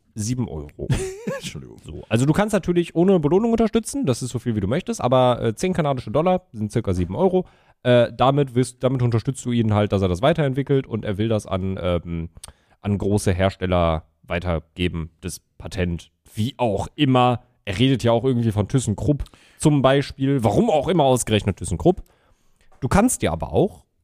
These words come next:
Speaker 2: ThyssenKrupp?
Speaker 1: Ja, ja, keine Ahnung warum. Äh, vielleicht für, ähm,
Speaker 2: Weißt du, bauen die
Speaker 1: Aufzüge.
Speaker 2: die
Speaker 1: Vielleicht.
Speaker 2: Oh. Aufzug fühle ich.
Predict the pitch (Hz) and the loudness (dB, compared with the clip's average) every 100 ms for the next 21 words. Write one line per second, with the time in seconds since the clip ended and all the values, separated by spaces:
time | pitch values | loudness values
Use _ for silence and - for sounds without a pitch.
0 | _ - 110 117 113 120 170 - - _ | _ -10 -8 -6 -4 0 0 0 -20 _
1 | - 139 175 135 151 139 165 156 151 143 | 0 2 2 -4 0 4 4 4 -2 -6
2 | - 185 190 175 170 156 147 85 - - | -2 2 4 4 4 2 0 -2 -8 0
3 | 147 143 160 156 - 151 139 131 127 123 | 2 2 2 0 2 2 4 4 2 0
4 | 120 113 107 _ _ - - _ _ _ | 0 -2 -4 _ _ -20 -20 _ _ _
5 | _ _ _ - 156 165 180 - _ - | _ _ _ 0 0 2 -2 -4 _ 0
6 | 127 165 180 165 247 208 - _ _ _ | 2 4 4 4 4 4 0 _ _ _
7 | - - _ _ _ _ _ _ _ _ | -20 -20 _ _ _ _ _ _ _ _
8 | 104 85 - - - _ _ _ _ _ | -6 -4 -4 -10 -20 _ _ _ _ _
9 | _ _ _ _ _ _ _ 90 113 - | _ _ _ _ _ _ _ -14 -12 -12
10 | _ _ _ _ _ _ _ _ _ _ | _ _ _ _ _ _ _ _ _ _
11 | _ _ _ _ _ _ _ - 95 - | _ _ _ _ _ _ _ -8 -8 -6
12 | - 214 - 113 90 80 _ | -6 -8 -4 -4 -2 -6 _